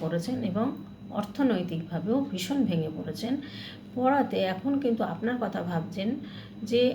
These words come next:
আপনি এই জায়গাটা থেকে বেরিয়ে গিয়ে আপনি গ্রোথ, নিজের গ্রোথ করেছেন, নিজে উন্নতি করেছেন বা একটা ভালো জায়গায় এসছেন। তো সেই ভালো পজিশনটা যখন আপনি এসছেন, উনি দেখছেন যে আপনি তো ভালো পজিশনে এসছেন, কিন্তু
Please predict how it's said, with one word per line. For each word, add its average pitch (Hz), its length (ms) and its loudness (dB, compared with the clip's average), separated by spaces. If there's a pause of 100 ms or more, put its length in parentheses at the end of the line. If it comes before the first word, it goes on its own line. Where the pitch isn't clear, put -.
আপনি 202 360 -2
এই 277 120 4
জায়গাটা 190 400 4
থেকে 185 220 -4
বেরিয়ে 175 340 2
গিয়ে 202 220 2
আপনি 226 300 2
গ্রোথ, 180 260 2 (120)
নিজের 190 300 4
গ্রোথ 170 340 0
করেছেন, 165 380 0
নিজে 196 280 4 (340)
উন্নতি 208 380 4
করেছেন 165 420 0 (460)
বা 240 100 4
একটা 226 220 4
ভালো 190 260 0
জায়গায় 185 500 2
এসছেন। - 440 2 (680)
তো 262 200 4
সেই 240 260 2
ভালো 202 360 2
পজিশনটা 247 520 2
যখন 220 260 4
আপনি 185 280 -2
এসছেন, 175 460 0
উনি 214 200 4
দেখছেন 190 500 0
যে 262 100 0
আপনি 220 240 -2
তো 254 140 0
ভালো 226 260 6
পজিশনে 202 440 -2
এসছেন, 180 260 -2
কিন্তু 214 260 -2